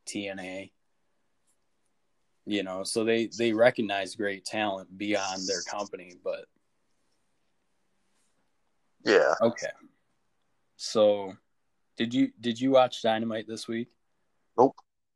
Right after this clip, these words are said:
Speaker 1: I almost missed it. Uh, I got, I was calling my dad,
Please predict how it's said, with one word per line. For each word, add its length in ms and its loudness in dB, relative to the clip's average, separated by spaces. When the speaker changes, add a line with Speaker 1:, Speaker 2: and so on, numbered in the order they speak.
Speaker 1:
I 480 0
almost 920 -6
missed 420 -4
it. 160 -8
Uh, 360 0
I 100 0
got, 300 0
I 160 0
was 200 -6
calling 320 -4
my 120 -4
dad, 360 -6